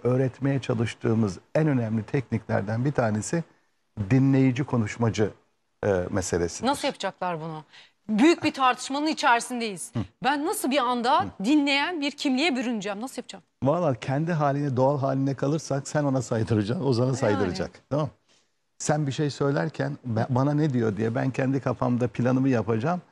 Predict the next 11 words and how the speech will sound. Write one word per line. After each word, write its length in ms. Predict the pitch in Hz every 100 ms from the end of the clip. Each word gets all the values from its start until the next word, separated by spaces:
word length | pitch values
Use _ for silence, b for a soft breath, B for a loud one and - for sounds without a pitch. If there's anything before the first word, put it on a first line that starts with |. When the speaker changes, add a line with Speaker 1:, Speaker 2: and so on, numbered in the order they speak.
| b b _
Speaker 1:
Senin 400 | - 143 147 151
ne 140 | 156
dediğini 420 | 139 120 127 131
dinlemeksizin 720 | 123 131 131 143 - 123 127
sana 320 | 151 - 139 135
vereceğim 480 | 131 117 135 143
cevabı 440 | 127 123 117 104 95
düşüneceğim. 500 | 90 95 82 95 101
Boks 240 | 123 -
maçı 200 | 82 -
gibi. 240 | 76 78